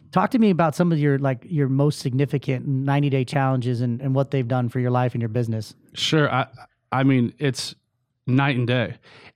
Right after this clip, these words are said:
Speaker 2: And what was really cool is there was so many guys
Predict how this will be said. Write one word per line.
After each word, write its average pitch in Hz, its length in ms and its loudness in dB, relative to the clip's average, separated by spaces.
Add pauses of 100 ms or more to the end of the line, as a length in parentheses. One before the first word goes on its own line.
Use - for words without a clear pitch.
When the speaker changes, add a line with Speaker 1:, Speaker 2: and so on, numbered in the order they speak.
Speaker 2:
And 151 120 4
what 151 80 6
was 135 160 4
really 180 320 4
cool 139 480 2 (420)
is 135 300 2
there 143 180 2
was 123 140 2
so - 300 2
many 180 220 6
guys 123 560 0